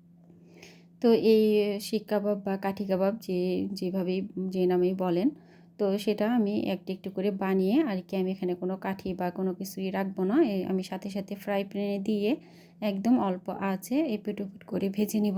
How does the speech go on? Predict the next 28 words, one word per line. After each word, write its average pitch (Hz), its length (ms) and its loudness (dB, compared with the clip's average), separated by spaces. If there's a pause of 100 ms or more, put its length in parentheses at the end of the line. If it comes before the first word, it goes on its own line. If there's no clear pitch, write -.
(120)
কিছুক্ষণ 196 380 0
সময় 190 360 2
নিয়ে। 196 240 6 (1200)
তো - 120 0
এইভাবে 226 400 4
করে 220 260 2
কিন্তু 202 340 -2 (1080)
আপনারা 214 380 12 (120)
বানিয়ে 202 340 12
নিতে 202 240 10
পারেন। 202 320 10 (280)
তো 202 100 6 (160)
এটার 214 300 12
সাথে 214 220 8
কিন্তু 202 380 8
সবজি 190 400 10
আছে, 190 280 10
তো 202 140 8
খেতে 190 280 6
কিন্তু 185 320 8
ভালোই 208 360 12
লাগে। 202 360 12 (600)
তো - 140 6
মাশাআল্লাহ 202 540 10
অনেক 196 300 12
টেস্ট 196 300 8
হয়েছিল, 202 480 10 (480)
সবাই 196 260 8